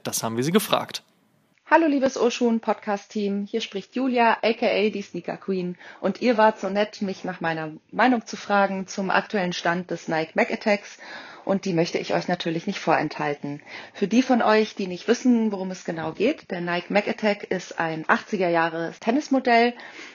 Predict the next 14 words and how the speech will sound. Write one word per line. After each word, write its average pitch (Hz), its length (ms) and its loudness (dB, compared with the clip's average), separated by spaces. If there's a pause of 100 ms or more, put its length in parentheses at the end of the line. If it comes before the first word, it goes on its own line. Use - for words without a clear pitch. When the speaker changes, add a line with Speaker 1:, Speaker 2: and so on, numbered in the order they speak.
Speaker 2:
ein 185 140 -2
Schuh, 247 240 2
der 196 160 2
ursprünglich 196 680 -2
für 175 380 -2
den 160 480 -4 (120)
Grand 208 400 6
Slam 190 400 2
Bad 170 260 4
Boy 165 340 4
John 156 180 2
McEnroe 240 580 6
veröffentlicht 220 640 -2
wurde. 214 340 2